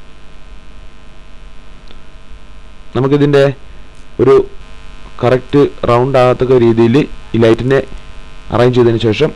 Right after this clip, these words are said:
ഓക്കെ കൊടുക്കുന്നു. വീണ്ടും നമുക്ക് ഇവിടെ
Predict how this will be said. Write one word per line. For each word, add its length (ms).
ഓക്കെ 160
കൊടുക്കുന്നു. 300
വീണ്ടും 240
നമുക്ക് 260
ഇവിടെ 200